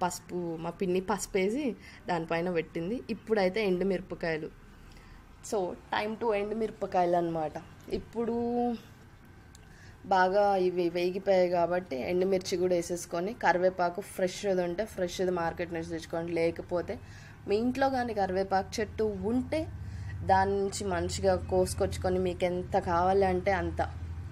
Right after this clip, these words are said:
బాగా వేసుకోండి కరివేపాకు. ఆ స్మెల్కే తినాలనిపిస్తుంది అబ్బా అసలు సీరియస్గా. ఎందుకంటే నేను, మా చెల్లి, ఆ, మా బాబాయ్ కూతురు అనమాట నా చెల్లి,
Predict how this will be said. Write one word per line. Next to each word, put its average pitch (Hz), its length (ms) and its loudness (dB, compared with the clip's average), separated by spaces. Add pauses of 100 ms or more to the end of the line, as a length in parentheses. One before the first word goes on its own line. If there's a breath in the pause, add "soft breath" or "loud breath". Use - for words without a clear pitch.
బాగా 170 340 6
వేసుకోండి 175 560 0
కరివేపాకు. 165 600 0
ఆ 170 280 0
స్మెల్కే 185 640 2
తినాలనిపిస్తుంది 175 920 -2
అబ్బా 160 260 0
అసలు 156 340 -4 (500 loud breath)
సీరియస్గా. 185 760 2 (160)
ఎందుకంటే 185 580 2 (500 loud breath)
నేను, 214 400 2
మా 208 280 2
చెల్లి, 185 300 4 (220)
ఆ, 165 480 -2 (280 loud breath)
మా 175 340 -2
బాబాయ్ 170 380 6
కూతురు 185 380 0
అనమాట 170 400 0
నా 214 160 -2
చెల్లి, 165 400 -2